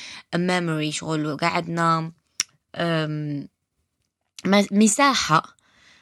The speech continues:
لا يجب تجاوزها، لأنه إذا تجاوزناها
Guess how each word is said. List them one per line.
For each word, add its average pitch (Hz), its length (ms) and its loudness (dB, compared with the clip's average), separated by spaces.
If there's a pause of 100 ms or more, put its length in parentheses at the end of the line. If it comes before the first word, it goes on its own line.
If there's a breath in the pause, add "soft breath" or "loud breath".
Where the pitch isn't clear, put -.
(120 soft breath)
لا 233 160 8
يجب 202 420 6 (200)
تجاوزها، 160 920 0
لأنه 170 380 0
إذا 170 120 4
تجاوزناها 185 920 4